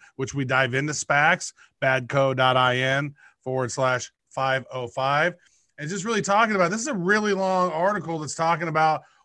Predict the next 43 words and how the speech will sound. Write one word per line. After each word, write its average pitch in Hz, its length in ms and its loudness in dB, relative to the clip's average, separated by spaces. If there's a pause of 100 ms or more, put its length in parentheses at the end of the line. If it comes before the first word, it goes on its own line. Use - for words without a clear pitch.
what 160 440 0
they 160 280 0
believe 160 680 0 (240)
the 151 80 -10
future 175 400 -2
of 151 80 -2
finance 160 540 2
is, 147 300 -4
what 156 240 4
are 185 120 10
N 170 140 6
F 156 160 2
Ts, 143 320 -8
what 165 180 -2
are 196 60 -2
spacs, 147 560 -2 (280)
what's 185 220 2
going 202 280 6
on 180 200 4
in 180 60 -2
the 175 80 -2
crypto 170 400 -6
world, 147 540 -4 (320)
what 170 340 10
is 196 160 6
Elon 190 400 2
Musk 165 340 -4
doing? 147 440 -8 (340)
And 151 400 -2 (100)
I 151 100 -2
think 190 280 -6 (340)
it, 170 120 -16 (180)
it 160 280 -8
seemed 247 200 -6
like 220 120 0
somebody 202 260 -2
who 151 220 -4
kinda 180 380 -2
understands 208 520 -6
it 185 80 -6
a 170 40 -8
little 196 200 -6
bit. 226 260 -6